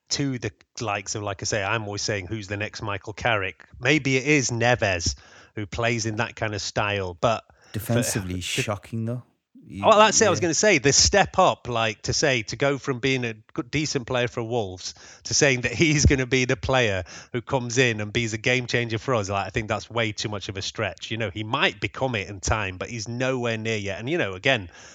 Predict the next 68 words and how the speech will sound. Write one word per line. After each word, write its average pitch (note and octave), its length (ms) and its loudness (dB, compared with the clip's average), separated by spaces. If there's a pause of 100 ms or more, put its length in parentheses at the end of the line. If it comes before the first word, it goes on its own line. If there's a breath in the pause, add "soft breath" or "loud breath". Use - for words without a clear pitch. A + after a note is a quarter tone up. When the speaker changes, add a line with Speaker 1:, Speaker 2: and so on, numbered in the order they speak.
Speaker 1:
he's G#2 160 -4
not C#3 200 2
a B2+ 60 -10
player A#2 400 0
who A2 140 -6
was G#2+ 140 -6
starting G#2 320 -6
for G2+ 120 -14
Portugal. A2 680 -6 (400 loud breath)
Uh, F#2+ 320 -4
you G#2 100 -8
know, G2 160 -6
he F#2 180 -12 (100)
was, G2 180 -12 (320)
did A2 140 -4
not A2+ 320 -6
play G#2 220 -4
that G#2 240 -2
many G2+ 240 -6
games G2 340 -6
for G#2 100 -8
them G2 220 -6
in F#2+ 60 -10
the F#2 160 -10
Euros, F#2 520 -8 (300 loud breath)
so G2 300 -6
he's F#2+ 240 -14
not A2+ 260 -6
rated G#2 380 -6
anywhere G#2 460 -6
that G2 200 -6
level. F#2 460 -8 (300 loud breath)
Uh, G2+ 200 -2
you D3+ 140 -2
know, D3 120 2
I - 20 -2
see F3+ 180 2
a D#3+ 60 4
lot D3 200 4
of D3 60 -6
these C#3 180 0
names B2+ 280 -2
thrown A2 260 -4
around G#2+ 160 -2
that G#2+ 80 -12
people B2 180 -6
say, A2+ 200 -2
"Oh, A2 100 -2
if G#2 100 -10
we A2+ 80 -8
get A#2+ 240 -2
this A#2 140 -4
player, G#2+ 520 0
it'll G#2 120 -8
change A2+ 340 -4
everything A2 420 -6
for A2 200 -6
us." G#2+ 220 -2
You C3+ 80 -4
know, B2+ 80 -4
and G2+ 180 -8
there's G#2+ 140 -4
others, B2 320 -4
like, G2+ 260 -4
even A#2+ 300 -8
if G2 100 -12
Calvin G2+ 380 -4
Phillips, A#2+ 560 -6